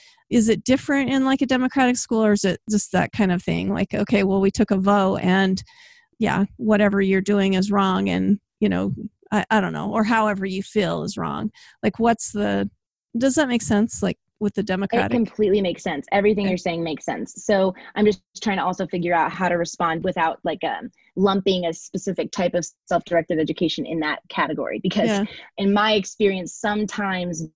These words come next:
Speaker 2: very, uh, self-directed learning communities that use, that try to use a one-to-one direct democracy where there is actually a vote, um, is different than epic. Um, but I did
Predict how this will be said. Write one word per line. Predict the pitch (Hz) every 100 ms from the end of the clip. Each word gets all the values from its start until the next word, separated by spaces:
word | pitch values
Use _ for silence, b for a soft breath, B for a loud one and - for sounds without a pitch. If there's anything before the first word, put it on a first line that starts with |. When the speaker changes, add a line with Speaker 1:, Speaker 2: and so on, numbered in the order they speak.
| -
Speaker 2:
very, | 180 185 180 170 165 _ _ -
uh, | - 294 196
self-directed | 190 277 269 262 233
learning | 233 226
communities | - 214 202
that | 190 -
use, | 175 202 262 180 160 -
that | 180
try | - 220
to | - 196
use | 190 214 180 -
a |
one-to-one | 180 180 175 - 170 160 156 156 151
direct | 170 151 -
democracy | 165 151 131 143 - - - _
where | 175 190 185 185 185 175 170
there | 185 185
is | 190 180
actually | 170 - 180
a | 160
vote, | 143 - - - _ _ 202
um, | 185
is | - 180
different | 156 190 175
than | 175
epic. | - 147 - - _ - - b b b
Um, | 202 190 180
but | 165 175
I | 175
did | 190 185 180 170